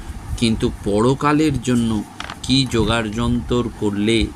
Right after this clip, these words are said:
এ কথা শুনে যদুবাবু বললেন, "পরকালের কাণ্ডারি তো তুমি আছো ছোট বরচাজ, শেষের দিনে তুমি আমায় পার করবে,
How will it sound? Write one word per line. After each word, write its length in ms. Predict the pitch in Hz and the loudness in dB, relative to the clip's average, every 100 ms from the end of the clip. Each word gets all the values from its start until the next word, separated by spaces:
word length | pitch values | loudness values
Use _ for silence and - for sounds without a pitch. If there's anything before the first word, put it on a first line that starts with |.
| - - - - - - - - | -12 -18 -14 -14 -14 -16 -18 -8
এ 80 | - - | -4 -2
কথা 240 | 107 120 | -2 -4
শুনে 340 | - 110 117 | -2 0 2
যদুবাবু 520 | 101 104 110 110 113 104 | 2 2 2 2 0 -2
বললেন, 380 | 104 104 113 104 - | -2 -2 -2 -4 -6
"পরকালের 680 | 95 104 117 117 120 120 117 - | -2 0 0 0 0 0 -2 -4
কাণ্ডারি 580 | 98 104 104 110 113 110 | -2 0 0 0 -2 -2
তো 80 | 110 - | -4 -2
তুমি 220 | 107 110 - | 0 0 -4
আছো 420 | 90 101 - 143 | -8 -8 -4 -4
ছোট 260 | - 98 95 | -4 -6 -6
বরচাজ, 880 | 90 87 - - 82 - - - - - - - - - | -6 -10 -8 -8 -8 -12 -14 -12 -12 -10 -12 -12 -14 -6
শেষের 380 | - 113 131 113 101 | 0 2 2 0 0
দিনে 400 | 110 113 139 113 - - - - | 0 2 2 0 -6 -14 -14 -6
তুমি 300 | - 135 156 | 0 4 4
আমায় 280 | 143 139 127 110 | 4 4 2 0
পার 220 | 107 101 | -2 -2
করবে, 440 | 104 - 98 90 | -2 -2 -2 -2